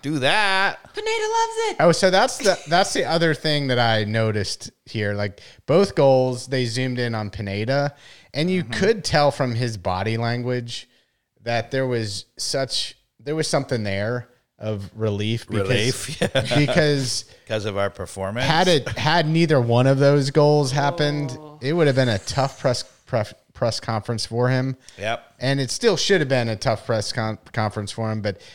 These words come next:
Speaker 3: boy, he got bailed out by those two goals.
Speaker 1: Yeah, nobody asked him a tough question, right? I watched, listened to the presser, and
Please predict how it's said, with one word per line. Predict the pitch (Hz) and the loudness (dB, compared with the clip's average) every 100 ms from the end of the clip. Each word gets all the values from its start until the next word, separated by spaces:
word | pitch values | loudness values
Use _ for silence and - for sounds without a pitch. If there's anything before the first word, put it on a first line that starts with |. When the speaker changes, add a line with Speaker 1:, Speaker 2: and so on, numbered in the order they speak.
| - _ | -20 _
Speaker 3:
boy, | 135 135 | 0 0
he | 143 | 2
got | 151 120 | 0 4
bailed | 127 123 117 | 2 4 2
out | 113 | 2
by | 107 | 0
those | 98 101 | -2 -4
two | - 101 | -6 -4
goals. | 95 90 78 - 156 | -2 -4 -6 -10 -4
Speaker 1:
Yeah, | 208 | -2
nobody | 160 165 180 151 | 0 0 2 4
asked | 127 156 - | 4 4 2
him | 127 | -2
a | 101 | -4
tough | 87 113 101 | 0 0 0
question, | - 110 - 95 82 80 80 | -4 -4 -4 -8 -8 -8 -14
right? | 87 87 95 - | -10 -8 -8 -8
I | 92 92 | -10 -6
watched, | 101 101 - _ _ | -4 -6 -12 _ _
listened | 107 104 98 | -14 -12 -10
to | 101 | -10
the | 95 | -10
presser, | - 104 - 98 90 | -6 -6 -4 -6 -6
and | 87 85 | -6 -8